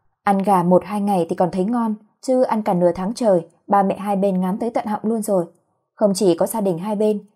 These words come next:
mà ngay cả Đăng cũng không thể thoát khỏi cảnh ngày ngày phải ăn gà do chính tay ông chủ chặt cho. Bây giờ nhắc tới gà là đang thấy sợ rồi. "Ngọc, con vẫn chưa nói cho thằng Huy biết gia đình mình chặt gà lúc ra mắt khác với lúc bình thường hay sao?"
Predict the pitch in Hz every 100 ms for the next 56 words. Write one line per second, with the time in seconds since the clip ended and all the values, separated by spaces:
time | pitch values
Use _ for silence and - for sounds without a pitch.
0 | _ 214 196 190 247 202 180 226 240 -
1 | - 208 240 196 185 240 277 - 214 202
2 | 170 151 _ 214 196 190 185 185 226 214
3 | 202 180 - _ _ - 208 190 196 202
4 | 226 196 185 185 160 170 - 214 226 -
5 | _ _ _ 196 190 190 170 190 - 202
6 | 208 208 180 - _ - 208 233 226 220
7 | 254 - 196 185 190 _ _ _ _ _
8 | _ - 202 190 - _ _ - 190 226
9 | 247 208 202 269 202 175 220 226 269 339
10 | _ _ 208 196 185 185 190 - 190 185
11 | 185 - _ 226 254 220 202 294 - 294
12 | 226 226 302 202 190 185 226 247 226 240